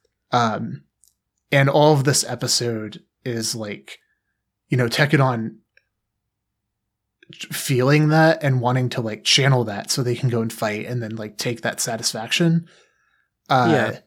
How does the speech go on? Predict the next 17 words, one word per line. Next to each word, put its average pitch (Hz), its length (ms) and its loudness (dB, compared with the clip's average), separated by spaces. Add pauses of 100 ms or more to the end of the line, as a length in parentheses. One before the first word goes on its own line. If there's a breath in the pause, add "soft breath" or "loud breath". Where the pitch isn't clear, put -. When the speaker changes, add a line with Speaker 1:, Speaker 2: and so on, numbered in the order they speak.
(540)
Speaker 1:
but 156 180 4
then, 143 300 6
like, 120 260 -2
when 139 240 2
they 131 180 2
kill 127 260 -2
Jasley, 143 680 0 (120)
which, 139 320 2
I 143 60 0
mean, 123 240 0 (960)
I 165 120 10
was 190 180 8
sat-, 147 260 2 (180)
I, 160 300 8
as 135 200 2
the 127 60 -2
viewer, 131 300 4